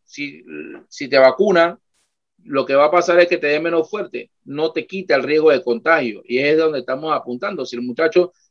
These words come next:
va donde un profesor, poniéndole el caso más, más, más tangible que se pueda dar, que esté vacunado, pero se contagia,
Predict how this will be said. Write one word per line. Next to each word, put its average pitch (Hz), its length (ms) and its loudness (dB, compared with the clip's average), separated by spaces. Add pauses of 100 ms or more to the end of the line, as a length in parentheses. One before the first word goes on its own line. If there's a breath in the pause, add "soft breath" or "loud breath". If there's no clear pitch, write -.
va 156 340 8
donde 135 160 2
un 156 100 2
profesor, 160 540 2
poniéndole 143 440 0
el 123 80 -4
caso 123 480 -2 (240)
más, 147 320 0
más, 151 300 -4
más 147 180 -4
tangible 156 340 -6
que - 80 -4
se 147 140 -6
pueda 156 280 4
dar, 156 280 0 (380)
que 147 100 -2
esté 175 180 2
vacunado, 175 680 4 (320)
pero 147 240 2
se 135 220 -8
contagia, 147 720 2